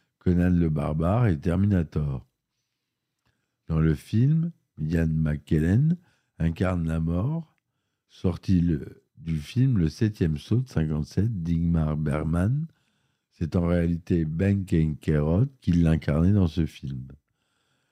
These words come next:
L'enseignante de Danny qui propose à sa classe de voir Hamlet en mille neuf cent quarante-huit,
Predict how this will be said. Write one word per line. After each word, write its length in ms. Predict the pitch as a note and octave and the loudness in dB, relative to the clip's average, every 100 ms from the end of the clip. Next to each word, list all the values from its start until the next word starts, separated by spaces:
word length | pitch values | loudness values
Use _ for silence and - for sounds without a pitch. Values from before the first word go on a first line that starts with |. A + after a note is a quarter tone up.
| _ - | _ -4
L'enseignante 640 | E2+ E2+ G#2+ F#2 F#2 F#2 | -2 0 -2 -2 -2 -2
de 100 | E2+ | -4
Danny 440 | E2 D#2+ E2+ G2+ B2+ | -4 -4 -4 -4 -6
qui 140 | - | -8
propose 440 | - D#2+ - E2+ F2 | -6 -8 -2 0 0
à 80 | |
sa 160 | D2+ E2 | 0 -2
classe 360 | - E2+ E2 D#2+ | 0 0 0 0
de 100 | D#2 | -2
voir 340 | D#2 D2+ C#2+ | 0 0 -2
Hamlet 460 | D#2+ E2 D#2+ F#2+ B2 | -2 0 0 -2 -2
en 60 | D2+ | -4
mille 160 | D2+ D2 | -2 -2
neuf 140 | D2 | -4
cent 180 | - D2+ | -4 -4
quarante-huit, 760 | D2+ D2 D2 - G2 C3 _ | -2 -4 -4 -2 -2 -2 _